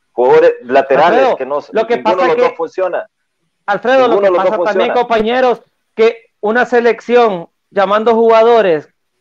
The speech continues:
Speaker 2: que no tienen el nivel, que se sabe de antemano que no tienen nivel para estar en una selección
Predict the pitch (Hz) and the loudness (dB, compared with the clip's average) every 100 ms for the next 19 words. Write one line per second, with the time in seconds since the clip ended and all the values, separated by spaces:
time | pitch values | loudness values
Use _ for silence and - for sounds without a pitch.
0 | _ - 185 202 208 233 240 240 240 220 | _ -6 -2 -2 0 0 0 -2 -2 -2
1 | 180 220 269 240 196 196 196 220 233 226 | 0 0 0 -2 -4 -2 0 2 0 -2
2 | 214 226 247 220 208 214 220 226 226 214 | -2 -2 -2 -4 -4 -2 -2 -2 -2 -2
3 | 214 226 196 190 202 214 220 190 214 196 | -2 -2 -6 -2 0 0 -2 -4 -6 -4
4 | - 233 | -2 -2